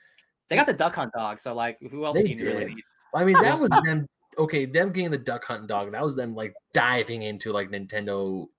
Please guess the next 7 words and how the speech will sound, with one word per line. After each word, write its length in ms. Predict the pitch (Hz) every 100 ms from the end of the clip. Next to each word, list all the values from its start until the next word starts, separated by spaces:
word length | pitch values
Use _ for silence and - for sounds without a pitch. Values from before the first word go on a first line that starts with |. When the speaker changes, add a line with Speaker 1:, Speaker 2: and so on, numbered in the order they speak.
| _ -
Speaker 2:
into, 300 | 113 104 113
like, 140 | 98 -
older. 340 | 117 107 101 - _ _ _ _
You 140 | 135 175
know 80 | 240
what? 180 | 285 - _
No, 280 | 165 139 -